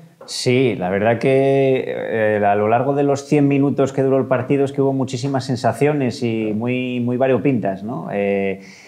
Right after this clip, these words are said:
pasan muchos partidos que te pones con un resultado favorable tan pronto que el partido se te hace largo. Y fue lo que le pasó al Sporting.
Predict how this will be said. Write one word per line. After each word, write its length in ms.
pasan 280
muchos 280
partidos 520
que 120
te 140
pones 500
con 180
un 80
resultado 440
favorable 480
tan 220
pronto 600
que 340
el 80
partido 280
se 100
te 80
hace 160
largo. 380
Y 80
fue 160
lo 60
que 60
le 100
pasó 180
al 60
Sporting. 580